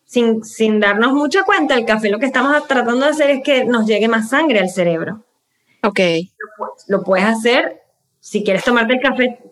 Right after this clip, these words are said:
Speaker 1: bien, pero si quieres dejar el café o, por ejemplo, si tienes una naturaleza de aire y, y el café es muy intenso para ti y lo quisieras reducir, puedes agregar el cardamomo, que fue uno de los tips que yo te di a ti,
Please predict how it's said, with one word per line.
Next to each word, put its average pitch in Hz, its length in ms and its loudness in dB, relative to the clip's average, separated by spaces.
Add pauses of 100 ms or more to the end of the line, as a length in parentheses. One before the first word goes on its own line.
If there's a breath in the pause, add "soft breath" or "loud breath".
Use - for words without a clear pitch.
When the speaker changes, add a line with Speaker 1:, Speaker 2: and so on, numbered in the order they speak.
(100)
Speaker 1:
bien, 247 400 2 (320)
pero 226 220 2
si 202 520 -2
quieres 202 240 0
dejar 214 220 2
el 220 120 0
café 240 520 0
o, 226 100 0
por 220 120 0
ejemplo, 202 280 0
si 190 140 -4
tienes 190 220 -2
una 220 180 2
naturaleza 214 800 0 (500 loud breath)
de 190 240 0
aire 220 720 2 (140)
y, 196 400 -2
y 208 140 -2
el 180 140 0
café 175 260 -2
es 165 60 -4
muy 220 180 2
intenso 233 480 0
para 226 220 0
ti 240 220 2
y - 20 2
lo 175 140 0
quisieras 180 420 -4
reducir, 254 640 0 (320 loud breath)
puedes 196 220 2
agregar 196 400 2
el 196 120 0
cardamomo, 240 720 2
que 240 140 0
fue 202 160 0
uno 190 200 2
de 208 100 2
los 208 300 -6
tips 220 300 -2
que 202 140 -2
yo 196 140 0
te 196 100 0
di 202 120 2
a 196 100 0
ti, 269 420 -2